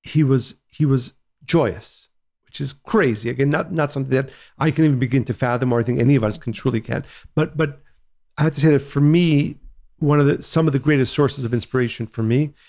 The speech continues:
are when, when I, the, and I've met people, you know, in, I remember meeting somebody who lost a child and, and, and is able to, to, to have joy in their life. I mean, they're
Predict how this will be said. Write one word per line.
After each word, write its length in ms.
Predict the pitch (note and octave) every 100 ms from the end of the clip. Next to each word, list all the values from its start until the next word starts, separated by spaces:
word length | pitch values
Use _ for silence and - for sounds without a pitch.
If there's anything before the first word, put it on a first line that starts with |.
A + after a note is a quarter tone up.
| _ _
are 160 | E3 C3+
when, 380 | B2 C3 C3+ -
when 160 | C3+ D#3+
I, 180 | D3+ C3
the, 240 | C3+ C#3+
and 100 | C#3+
I've 200 | C#3 A#2
met 260 | C3+ C3 -
people, 460 | B2+ A#2+ A#2 - -
you 80 | B2
know, 120 | B2
in, 480 | C3+ C3+ D3+ D#3+ - - -
I 20 |
remember 280 | C#3 C3+ B2
meeting 320 | B2 A#2+ A#2
somebody 300 | A2+ B2+ A#2
who 100 | A2+
lost 280 | A#2 A2+ -
a 40 | -
child 520 | - C#3+ B2+ A#2+ A2+
and, 160 | A#2 - _ _
and, 300 | C#3+ C#3 C#3
and 120 | D3 C3
is 80 |
able 260 | E3+ D#3 C3
to, 260 | C3+ B2 A2 _ _ -
to, 220 | C#3 C#3
to 160 | C#3
have 160 | B2 C3
joy 280 | G#2+ D3+ D3+
in 120 | B2
their 180 | G#2+ A2
life. 440 | - F#2+ - _ _ _
I 40 | D#3
mean, 240 | E3+ D3
they're 200 | B2+ C#3